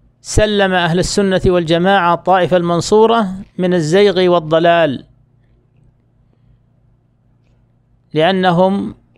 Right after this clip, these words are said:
آمنوا بكل ما أخبر الله به، وبكل ما أخبر به رسوله صلى الله عليه وسلم من صفاته عز وجل، متجنبين هذه المحاذير التي ضل بها كثير من الناس،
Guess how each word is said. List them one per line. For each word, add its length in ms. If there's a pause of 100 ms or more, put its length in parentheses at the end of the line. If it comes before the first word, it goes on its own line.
(680)
آمنوا 480
بكل 440
ما 220
أخبر 300
الله 380
به، 220 (1000)
وبكل 500
ما 200
أخبر 360
به 280
رسوله 460
صلى 160
الله 200
عليه 340
وسلم 140 (120)
من 80
صفاته 640
عز 220
وجل، 380 (2000)
متجنبين 800
هذه 400
المحاذير 580
التي 320
ضل 340
بها 220
كثير 360
من 120
الناس، 600